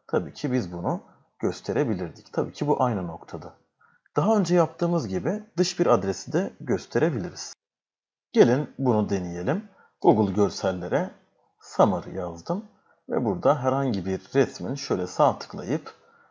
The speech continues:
resim adresini kopyala deyip adresini kopyalıyorum. Şurada resim nokta J P G yerine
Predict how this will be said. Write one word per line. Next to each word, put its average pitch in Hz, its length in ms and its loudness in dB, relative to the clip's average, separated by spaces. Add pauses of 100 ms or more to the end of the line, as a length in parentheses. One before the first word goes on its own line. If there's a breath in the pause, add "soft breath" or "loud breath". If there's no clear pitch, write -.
(540 soft breath)
resim 127 440 -4
adresini 110 540 0
kopyala 90 580 -4 (100)
deyip 110 460 -4 (880)
adresini 95 500 0
kopyalıyorum. 90 880 -6 (100)
Şurada 95 340 -4
resim 98 320 -6
nokta 82 260 -12
J 110 280 -4
P 95 120 -10
G - 140 -14
yerine 110 600 -2